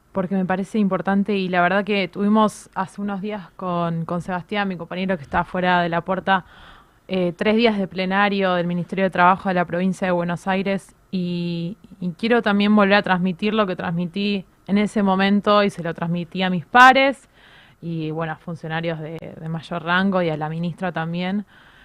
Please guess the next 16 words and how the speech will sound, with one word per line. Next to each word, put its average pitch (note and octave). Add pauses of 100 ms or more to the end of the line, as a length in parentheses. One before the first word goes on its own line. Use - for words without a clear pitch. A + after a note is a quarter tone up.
(280)
Eh, E3+
pero E3+
acá F#3+
me A3+
están A3+
escuchando G#3+
vecinos A3
y G3+
vecinas F#3
de F3+
Tigre, G3
trabajadores F#3
y F3+
trabajadoras F3
de F3
Tigre, F#3